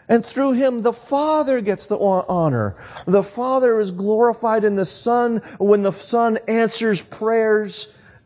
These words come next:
and brings about the works and words that further the kingdom.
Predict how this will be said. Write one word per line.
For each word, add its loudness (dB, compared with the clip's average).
and -10
brings 0
about -2
the 0
works -2
and -4
words 0
that 2
further 0
the -2
kingdom. -4